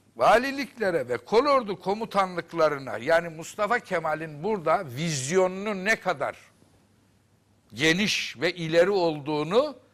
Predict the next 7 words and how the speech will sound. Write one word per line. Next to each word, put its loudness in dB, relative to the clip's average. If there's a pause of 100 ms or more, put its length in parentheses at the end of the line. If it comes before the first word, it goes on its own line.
(400)
buradan 2
görüyoruz. 0 (360)
On 4
sekizinde -2 (640)
bir -2
meclis -2
var. 2